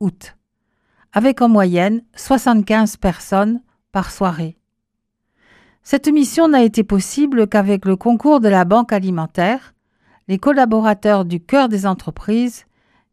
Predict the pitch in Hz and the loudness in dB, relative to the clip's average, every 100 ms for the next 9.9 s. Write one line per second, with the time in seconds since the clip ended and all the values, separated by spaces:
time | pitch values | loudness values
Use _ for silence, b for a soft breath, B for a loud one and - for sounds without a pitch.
0 | _ - 254 220 202 208 190 262 233 208 | _ -2 0 0 0 -2 0 2 2 2
1 | 208 202 196 208 196 190 170 160 156 _ | 0 -2 -2 -2 -2 -4 -2 -4 -8 _
2 | _ _ _ _ _ _ _ _ _ _ | _ _ _ _ _ _ _ _ _ _
3 | _ _ 190 226 220 196 208 - 240 247 | _ _ 2 4 4 0 -4 -2 0 2
4 | 277 226 196 214 311 _ _ _ 233 220 | 2 2 2 2 0 _ _ _ 0 2
5 | 247 220 214 226 - - 190 - - 202 | 2 2 2 0 -2 -6 -6 -6 0 0
6 | 180 226 240 226 196 180 233 - _ _ | 4 2 2 0 -4 -2 -4 -6 _ _
7 | _ _ _ - 220 220 175 285 302 - | _ _ _ 0 4 4 4 2 2 -2
8 | 170 208 277 302 226 208 190 233 220 185 | -4 -2 0 0 0 0 0 -2 -2 -2
9 | 226 311 - - 214 170 165 165 | 2 2 0 -6 -4 -2 -4 -6